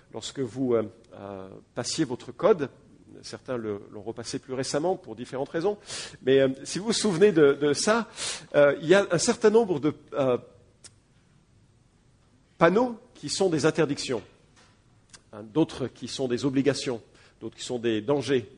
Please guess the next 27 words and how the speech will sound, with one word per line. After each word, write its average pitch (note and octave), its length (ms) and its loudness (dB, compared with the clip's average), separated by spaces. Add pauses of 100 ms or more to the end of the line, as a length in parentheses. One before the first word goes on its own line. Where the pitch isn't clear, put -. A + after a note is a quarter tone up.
Euh, G#2+ 260 -14 (640)
c'est - 460 -8
déjà C3 280 -2
assez B2 200 -2
loin C3 240 0
dans A2 140 -2
la A2 100 0
mémoire A2+ 300 0
de A2+ 100 -8
nous A2+ 140 -6
tous, A#2 240 -16
n'est-ce G#2+ 120 -16
pas ? C#3+ 220 -4 (380)
Et D3 120 6
Jude, E3+ 320 2
pendant E3 240 2
toute - 220 -4
la A3 80 4
première G#3 420 2
partie - 360 -6
de D#3+ 80 -4
cet - 240 -8
épître, - 480 -10
a C#3 120 0
donné F#3+ 320 4 (440)
pas G3+ 120 4
mal G#3+ 280 4